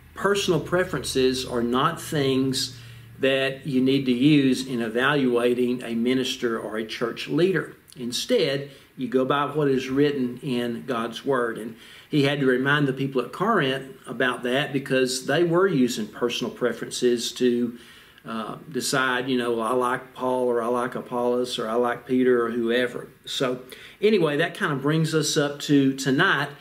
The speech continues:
And so tonight we're gonna be talking about tough times in ministry. The church at Corinth could have easily been a pastor's nightmare because of all the problems that they had. I mean,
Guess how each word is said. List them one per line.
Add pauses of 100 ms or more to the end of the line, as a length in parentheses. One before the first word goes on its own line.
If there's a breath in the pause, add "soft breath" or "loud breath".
(320 loud breath)
And
so
tonight
we're
gonna
be
talking
about
tough
times
in
ministry. (680 loud breath)
The
church
at
Corinth
could
have
easily
been
a
pastor's
nightmare (100)
because
of
all
the
problems
that
they
had. (640 loud breath)
I
mean,